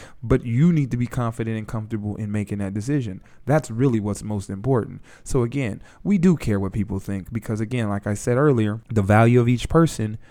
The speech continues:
will determine how much information we take from them or how much they give us.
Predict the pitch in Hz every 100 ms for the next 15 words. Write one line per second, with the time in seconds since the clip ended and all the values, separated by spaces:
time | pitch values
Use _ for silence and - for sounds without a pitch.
0 | - - 120 113 - 151 156 117 110 117
1 | 117 110 - 110 110 107 107 104 104 110
2 | - 110 - 101 101 101 98 92 107 113
3 | 110 107 - - 110 104 123 110 - -